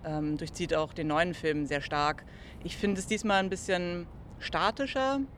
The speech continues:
glaube ich, vielleicht weil ich auch diese Art des Erzählens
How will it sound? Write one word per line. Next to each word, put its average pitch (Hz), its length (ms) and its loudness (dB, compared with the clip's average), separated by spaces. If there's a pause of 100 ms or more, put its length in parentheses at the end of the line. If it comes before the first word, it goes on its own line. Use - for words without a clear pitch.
(220)
glaube 226 260 4
ich, 233 160 2
vielleicht 208 220 4
weil 202 100 8
ich 202 60 6
auch 190 100 4
diese 180 240 2
Art 170 380 2
des 175 260 -4
Erzählens 185 560 0